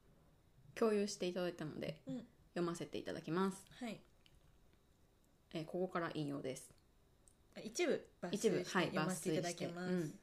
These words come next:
Speaker 1: 何があったかというと、また他人の恋愛規範に巻き込まれて、その場はやり過ごせたのに後追いでうわーっとなっている。先輩が、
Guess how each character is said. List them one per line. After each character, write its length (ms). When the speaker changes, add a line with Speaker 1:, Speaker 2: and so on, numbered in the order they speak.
Speaker 1:
何 240
が 160
あ 40
っ 120
た 80
か 160
と 80
い 80
う 60
と、 260
ま 140
た 160
他 140
人 220
の 140
恋 240
愛 200
規 140
範 220
に 80
巻 260
き 40
込 80
ま 160
れ 60
て、 280
そ 120
の 160
場 120
は 140
や 120
り 100
過 140
ご 80
せ 140
た 80
の 100
に 240
後 280
追 100
い 40
で 120
う 160
わ 280
ー 60
っ 40
と 100
な 100
っ 80
て 140
い 120
る。 200
先 280
輩 200
が、 240